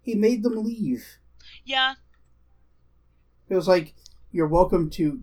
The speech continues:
Speaker 1: give up your land and join society, or fucking leave."
Speaker 2: That was it for today. Thank you very much for joining us.
Speaker 1: Yeah, I think it's a good place to stop.
Speaker 2: Let's see, you can find us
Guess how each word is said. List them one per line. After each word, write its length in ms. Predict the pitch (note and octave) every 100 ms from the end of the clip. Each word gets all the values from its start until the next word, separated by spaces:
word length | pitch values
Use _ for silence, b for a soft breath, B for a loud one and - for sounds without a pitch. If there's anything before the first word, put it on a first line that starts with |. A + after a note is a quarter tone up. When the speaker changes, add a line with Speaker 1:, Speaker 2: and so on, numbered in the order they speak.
| D3+
Speaker 1:
give 220 | C#3+ C#3
up 240 | F3 F3+
your 300 | F#3 F3 E3+ E3
land 460 | D#3+ C#3 D3+ A3+
and 180 | A3 D3
join 260 | B2+ C3+ D#3
society, 800 | B3 G#3+ D#3+ C#3 D3 F#3 A3+ B3+
or 260 | - D#3+ F#3
fucking 440 | - E3 - A3+ B3+
leave." 400 | F4 F#3 - - - - _ _ _ _ _ _ _ _ _ _ _ _ _ _ -
Speaker 2:
That 100 | D#4+
was 120 | -
it 100 | F3
for 100 | -
today. 440 | F3 E3+ G3 C#4 _ _ _ _ _
Thank 220 | G3 G3
you 60 | -
very 200 | F#3+ F#3
much 540 | F3+ A#3 - - - _ _ _ _
for 160 | - G3
joining 360 | F3 E3+ F3+
us. 440 | A3 E4+ - - - _ _ B B B B
Speaker 1:
Yeah, 140 | D4 D#4
I 40 |
think 120 | A#3+
it's 80 | E3
a 40 |
good 140 | C3 C3
place 200 | C3 B2
to 60 |
stop. 320 | B2 C3+ B2+ - _ _ -
Speaker 2:
Let's 200 | A3 -
see, 120 | G#3
you 140 | E3 D#3+
can 180 | G3+ G3
find 400 | A#3+ A3+ A3 G3+
us 560 | A#3+ F4+ - - -